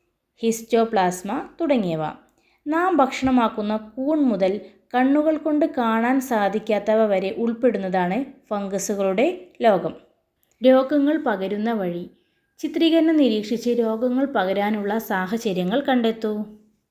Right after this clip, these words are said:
ചുമയ്ക്കുമ്പോഴും തുമ്മുമ്പോഴും മൂക്കും വായും തൂവാല കൊണ്ട് മറയ്ക്കുന്നത് എന്തിനാണ്? ആ, നമുക്കുള്ള അസുഖങ്ങൾ മറ്റുള്ളവർക്കും കൂടി പകരാതിരിക്കാൻ അല്ലേ? ഭക്ഷണ സാധനങ്ങൾ അടച്ചു സൂക്ഷിക്കുന്നത് എന്തിനാണ്? ഇതുപോലുള്ള, ആ,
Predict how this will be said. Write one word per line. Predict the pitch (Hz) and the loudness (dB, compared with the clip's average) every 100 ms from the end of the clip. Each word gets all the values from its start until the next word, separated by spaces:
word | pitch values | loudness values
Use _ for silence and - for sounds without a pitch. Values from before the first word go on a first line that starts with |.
| _ _ _ _ _ _ | _ _ _ _ _ _
ചുമയ്ക്കുമ്പോഴും | 302 277 294 - 294 285 302 320 330 | 2 4 4 4 2 4 4 2 0
തുമ്മുമ്പോഴും | 254 214 226 233 220 196 240 254 | 0 0 0 0 -2 -2 -2 -2
മൂക്കും | 220 214 285 294 | -2 -2 0 2
വായും | 254 233 262 254 | 2 2 0 0
തൂവാല | 226 226 226 | 2 2 0
കൊണ്ട് | 240 254 285 | 0 0 2
മറയ്ക്കുന്നത് | 277 247 247 254 262 | 2 0 -2 0 0
എന്തിനാണ്? | 262 247 247 247 247 247 254 - - | 2 0 0 0 -2 -4 -8 -18 -10
ആ, | 220 233 | -6 -4
നമുക്കുള്ള | 220 196 185 262 262 | -2 -4 -6 -2 -2
അസുഖങ്ങൾ | 233 233 220 220 233 | -2 -2 -2 0 2
മറ്റുള്ളവർക്കും | 262 - 196 190 190 208 | 2 0 -4 -4 -4 -6
കൂടി | 214 233 339 - - - _ | -2 0 0 -4 -14 -20 _
പകരാതിരിക്കാൻ | 226 220 233 240 233 208 196 190 | -6 -2 0 0 0 -4 -6 -4
അല്ലേ? | 226 294 185 - - _ _ - | 0 2 0 -4 -18 _ _ -6
ഭക്ഷണ | 254 - 320 | -6 -4 -2
സാധനങ്ങൾ | 359 302 254 247 240 262 | 2 2 2 0 0 0
അടച്ചു | 240 220 220 - | 0 -2 -2 -2
സൂക്ഷിക്കുന്നത് | 339 302 294 277 262 262 | 0 0 0 0 2 2
എന്തിനാണ്? | 254 233 233 226 226 226 226 - _ | 0 0 0 0 0 -2 -6 -12 _
ഇതുപോലുള്ള, | 220 233 240 262 262 254 | -6 -4 0 2 4 4
ആ, | 269 330 233 208 202 | 2 -2 -4 -6 -6